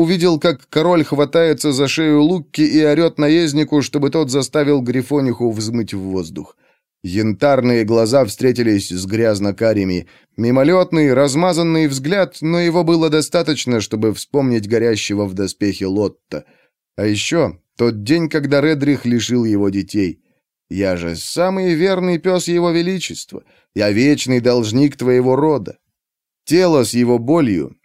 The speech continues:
тело, которое так и не успело набрать в лёгкие воздуха, исчезло. Рейнар не понял, как оказался у грифонихи, не почувствовал, как поднялась и опустилась его рука, сжимающая меч, но ощутил, как клинок погрузился в плоть и застрял в ней.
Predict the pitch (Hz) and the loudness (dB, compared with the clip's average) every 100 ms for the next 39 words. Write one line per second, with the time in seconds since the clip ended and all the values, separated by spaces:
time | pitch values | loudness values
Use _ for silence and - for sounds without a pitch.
0 | _ - 127 120 110 113 110 104 101 92 | _ -2 0 2 0 -2 -2 0 0 0
1 | 107 107 104 101 95 - - 135 117 107 | -2 0 0 0 -2 -4 -2 0 2 0
2 | 101 101 117 95 107 110 107 110 107 135 | 0 0 -2 -2 -2 -2 -2 0 0 0
3 | 156 113 110 - 95 - _ _ _ 101 | -2 -2 -4 -4 -8 -8 _ _ _ -6
4 | 98 - 107 95 85 78 71 _ _ _ | -4 -6 -4 -4 -4 -10 -14 _ _ _
5 | - 123 165 185 220 202 165 175 - 196 | -6 -4 0 0 2 0 0 -2 0 2
6 | 156 120 113 107 113 110 123 117 - 110 | 2 0 -2 -4 -4 0 0 0 -2 -2
7 | 107 107 127 147 123 101 87 - _ _ | -2 -4 -2 -2 -2 -4 -8 -10 _ _
8 | 151 165 190 226 226 196 185 170 180 147 | -6 -2 -2 -2 -2 0 0 2 0 0
9 | 170 151 165 180 170 165 156 156 143 175 | -2 0 2 2 2 2 0 2 0 2
10 | 170 156 135 151 156 151 156 175 131 113 | 2 2 2 4 4 2 2 0 2 0
11 | 135 139 135 - 160 165 185 151 156 160 | 2 2 0 0 -2 0 -2 -2 -2 -2
12 | 151 151 151 185 165 160 131 - 151 165 | 0 -2 -4 -2 0 -2 -4 -4 -2 0
13 | 160 - 147 143 135 156 143 147 123 143 | -2 -2 -2 0 2 2 2 0 -4 -2
14 | 160 123 113 117 110 120 131 98 87 82 | -2 0 -2 -2 -2 -2 0 0 -4 -8
15 | 73 | -10